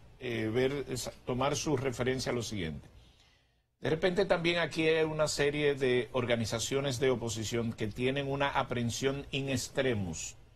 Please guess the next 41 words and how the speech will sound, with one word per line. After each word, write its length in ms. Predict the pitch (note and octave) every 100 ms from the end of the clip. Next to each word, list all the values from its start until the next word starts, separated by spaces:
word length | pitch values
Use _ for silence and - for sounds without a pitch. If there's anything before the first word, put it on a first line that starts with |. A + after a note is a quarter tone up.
| _ _ _ _ _ -
de 80 | G#2+
que 80 | A#2
le 60 |
van 160 | A2 A#2+
a 60 | B2
hacer 220 | B2 G#2
fraude. 500 | - F2 C#2+ B1 - - - - _ _ _ _ _ _ _ _ _ _
Entonces, 640 | G#2+ C3 D3 E3+ D3+ - - - - C3
los 140 | A#2+
que 100 | -
estamos 360 | B2 B2+ C3 D3
aquí, 380 | D3+ C#3+ D3+ F3 - - - - - -
a 80 | F#2+
veces 260 | G2 A2+ C#3
no 120 | C3
lo 120 | A#2+
vemos, 300 | G#2 C#3+ C3
lo 120 | A#2 A#2
vemos, 300 | C#3 B2 B2+
ustedes 460 | C3 - A#2+ C3
que 120 | - C3
vienen 280 | C3+ C#3
en 140 | C#3 C3
calidad, 480 | C3+ D3 C#3+ C3+ - - - - - -
la 140 | A2+
mayoría 460 | B2+ B2+ B2+ B2+ D3
de 80 | D#3
los 140 | D#3
observadores 580 | D3 D#3+ D3+ D#3 D3+ D#3
están 240 | - C3+ B2+
señalando 580 | - C#3+ C#3+ C3+ D#3
de 120 | F3 B2
que 100 | G2
es 60 |
un 160 | G#2 G#2+
proceso 560 | B2+ B2 C3+ B2 C#3+
diáfano, 600 | C#3 C#3 D3 C#3 D3+ D3 D3
que, 260 | C3 A#2+ -
eh, 120 | A2
perdón, 380 | A2 A2 B2+ A#2+
equipos, 640 | B2 - D3 C3+ D3 D3+